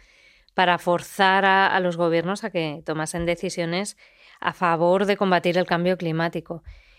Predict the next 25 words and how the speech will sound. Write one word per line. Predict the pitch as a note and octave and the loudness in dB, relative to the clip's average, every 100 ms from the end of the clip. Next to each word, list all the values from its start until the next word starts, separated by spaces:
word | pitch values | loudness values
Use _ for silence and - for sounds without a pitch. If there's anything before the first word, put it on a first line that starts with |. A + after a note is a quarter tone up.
| _ - | _ -4
Y | |
es | F3+ | -2
lo | E3 E3 | 0 -2
que | |
dice | D#3+ D#3+ E3+ | -2 -4 -4
Marta, | F3 B3 - | -4 -4 -8
o | D#3 | -14
sea, | D3+ D3+ | -10 -8
es | D3 | -8
que | - D#3+ | -8 -8
tú | F3 | -6
te | E3 E3+ | -4 0
levantas | E3+ E3+ F3 E3 | 0 0 0 0
el | F#3 F#3+ | -2 -2
día | F3 F3 | 2 2
de | F3 | 4
la | E3+ | 2
hora | E3+ E3 | 2 0
del | E3 | 0
planeta, | E3+ F3 G3 E3+ | 0 0 2 2
vas | E3 | 0
viendo | E3 E3+ F3 | 0 0 0
cómo | E3+ F3 F3 | 0 0 2
va | E3+ E3 | 2 0
pasando | F3 - F3+ F3 E3 | -2 -2 -2 0 -2